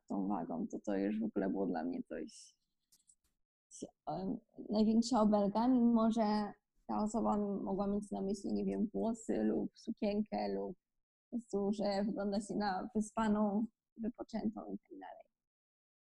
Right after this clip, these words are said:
E, też, e, nie powinno się właśnie komentować jedzenia, w sensie ładnie zjadłaś lub, e, no widzisz, jakoś dałaś radę i tak dalej. Nie powinno się w ogóle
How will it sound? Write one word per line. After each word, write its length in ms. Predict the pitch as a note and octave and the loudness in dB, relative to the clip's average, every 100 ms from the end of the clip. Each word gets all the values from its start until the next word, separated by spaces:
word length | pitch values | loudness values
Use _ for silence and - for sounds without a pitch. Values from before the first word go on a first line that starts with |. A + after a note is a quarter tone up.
| _ A3+ | _ 0
E, 320 | A3 A3 G#3+ | 2 2 2
też, 540 | C4 B3+ A#3+ - - - | 2 2 2 -4 -10 -4
e, 340 | G#3+ A3 A3+ | 0 2 4
nie 120 | A3 | 4
powinno 340 | A3 A3+ A3 A3+ | 4 4 4 4
się 120 | A3 | 2
właśnie 280 | A3+ A#3 G#3+ | -2 -2 -2
komentować 540 | G#3 G#3 G#3+ G#3+ G#3+ G#3+ | 0 2 2 0 -2 0
jedzenia, 760 | G#3+ G#3+ G#3+ G#3+ G#3+ G3+ G3 C4+ _ _ _ _ _ _ | 2 4 4 4 2 2 0 -4 _ _ _ _ _ _
w 20 | |
sensie 300 | G#3+ G#3+ G#3 | -4 0 2
ładnie 360 | G#3+ G3+ G#3 A3 | 2 4 2 2
zjadłaś 560 | G#3+ G3+ G3+ G3+ G3+ - | -2 -2 0 -2 -2 -4
lub, 320 | - - - - _ _ _ _ _ _ _ _ - - | -4 -2 -4 -8 _ _ _ _ _ _ _ _ -12 0
e, 480 | G3+ G#3 G#3 G#3 - - - | 4 6 6 6 0 -8 2
no 220 | B3 C4 | 6 10
widzisz, 420 | C4 A#3+ B3+ B3+ | 10 8 6 4
jakoś 300 | A#3 A#3 A#3 | 2 2 2
dałaś 340 | F#3+ G3 G#3+ | 4 2 2
radę 300 | B3 A3+ A3+ | 2 2 4
i 100 | G#3 | 4
tak 200 | G3+ G3 | 4 2
dalej. 500 | G3+ G3+ G3 G3 G3+ _ - | 2 2 0 -2 -6 _ -6
Nie 160 | A3 A3 | -4 -2
powinno 340 | A#3 A#3+ A#3 | 2 4 4
się 140 | A#3 G#3+ | 0 -2
w 40 | |
ogóle 560 | G#3+ G#3+ G#3+ G#3 G#3+ | -2 0 2 2 -2